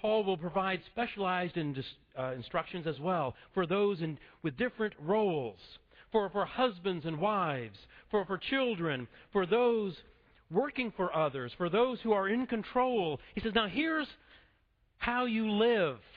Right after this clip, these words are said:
serving the Lord in these capacities." And then finally in chapter six, Paul closes with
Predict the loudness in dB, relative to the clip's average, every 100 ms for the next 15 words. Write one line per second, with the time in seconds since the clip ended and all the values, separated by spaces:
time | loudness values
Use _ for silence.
0 | -20 _ _ _ _ _ _ _ _ _
1 | _ _ -8 -2 0 0 0 2 2 2
2 | 0 -2 -4 -2 -2 -4 -8 -4 -4 -4
3 | -8 -8 -12 -20 -20 -20 _ _ _ _
4 | _ _ _ _ _ _ _ _ _ _
5 | _ -4 -2 -2 -2 -2 0 -2 -2 -6
6 | -6 -12 -10 -8 -8 -14 -20 -20 _ _
7 | _ -4 -2 -2 -4 -4 -4 -2 -4 -4
8 | -6